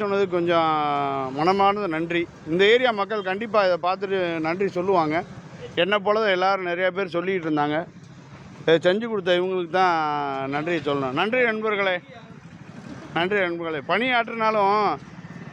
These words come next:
ஒரு செஞ்சு கொடுக்கறதுக்குன்னு ஒரு மனசு வேணும்ல. செஞ்சு கொடுத்ததுக்கு நன்றி. கமெண்டில் சொல்கிறவங்க சொல்லுங்க, ஊருக்கு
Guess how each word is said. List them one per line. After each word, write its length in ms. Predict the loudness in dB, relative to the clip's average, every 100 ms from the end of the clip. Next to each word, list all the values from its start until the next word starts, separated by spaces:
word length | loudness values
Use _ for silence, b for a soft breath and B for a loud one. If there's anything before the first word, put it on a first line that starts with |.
| 6
ஒரு 140 | 8 6 4 2
செஞ்சு 220 | 2 4 2
கொடுக்கறதுக்குன்னு 460 | 6 8 8 6 0
ஒரு 80 | 2 4
மனசு 200 | 4 2
வேணும்ல. 320 | 0 0 0 0 -2 -8 -16 -14 -14 -12 -12 -12 -12 -10 -10 -2
செஞ்சு 180 | 0 0 0
கொடுத்ததுக்கு 400 | 0 2 2 2
நன்றி. 240 | 0 -4 -8 -14 -14 -14 -12 -12 -12 -12 -8 -4
கமெண்டில் 420 | 0 0 0 0
சொல்கிறவங்க 420 | 2 2 2 0 0
சொல்லுங்க, 300 | 0 2 0 0
ஊருக்கு 240 | 0 -2